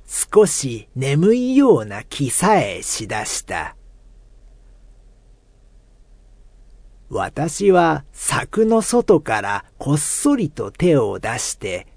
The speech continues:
亀の背中をそろそろと撫で回した。亀の背中はツルツルしていて、シワの寄ったところが糸を張っ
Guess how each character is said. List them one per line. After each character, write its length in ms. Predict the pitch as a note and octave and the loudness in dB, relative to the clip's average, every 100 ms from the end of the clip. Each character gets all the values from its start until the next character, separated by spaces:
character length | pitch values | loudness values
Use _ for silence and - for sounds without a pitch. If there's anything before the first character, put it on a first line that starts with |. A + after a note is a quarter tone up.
| - _ | -20 _
亀 360 | - C3 E3+ E3+ | -6 0 2 2
の 160 | G#2+ F#2 | 0 -6
背 260 | - A2+ | -6 -6
中 420 | B2+ D3 D3 D3 | -4 -4 0 2
を 280 | C#3 C3 A#2+ | 4 2 -2
そ 320 | - - F#3 | -6 0 4
ろ 140 | A#3 F3+ | 4 4
そ 200 | - A#2+ | 2 -4
ろ 160 | G2+ | -4
と 200 | - F#2+ | -8 -14
撫 220 | F2+ F#2+ G2+ | -12 -12 -4
で 160 | C3 | -2
回 360 | C#3 B2+ A#2+ A2+ | 0 2 0 -4
し 180 | - - | -10 -10
た。 320 | E2+ C2+ - _ _ _ _ _ - _ _ _ _ - _ _ _ _ _ - - - - - | -10 -10 -14 _ _ _ _ _ -20 _ _ _ _ -20 _ _ _ _ _ -20 -20 -20 -20 -10
亀 360 | B2+ D3+ D#3+ | -2 0 2
の 180 | C#3 G#2+ | 0 -4
背 220 | - A#2+ | -6 -6
中 360 | A#2+ D3 D3 D3 | -2 -4 0 0
は 200 | C#3 C3+ | 0 -2
ツ 300 | - - G#3+ | -4 0 4
ル 120 | A#3+ | 4
ツ 220 | D3 B2 | 2 -4
ル 160 | G#2 G2+ | -4 -6
し 140 | - | -6
て 180 | - A#2+ | -6 -4
い 160 | A#2 A2+ | -4 -8
て、 400 | - A#2+ G#2+ G#2 - - - - | -8 -6 -4 -8 -16 -20 -20 -10
シ 320 | - - A2+ | -4 -4 -2
ワ 200 | A2+ D#3 | -2 0
の 160 | E3 E3+ | 2 4
寄 160 | E3 | 4
っ 40 | D#3+ | 2
た 280 | - E3+ | 0 0
と 160 | D#3+ E3+ | 2 -2
こ 160 | E3+ F3+ | 2 4
ろ 180 | F3 | 6
が 320 | C#3 G#2+ G2 - _ - | 4 0 -4 -6 _ -6
糸 400 | G3+ A#3+ D#4+ G#3 | -4 2 4 4
を 120 | A#2+ | 4
張 200 | - A2+ | -2 -6
っ 80 | B2 | -6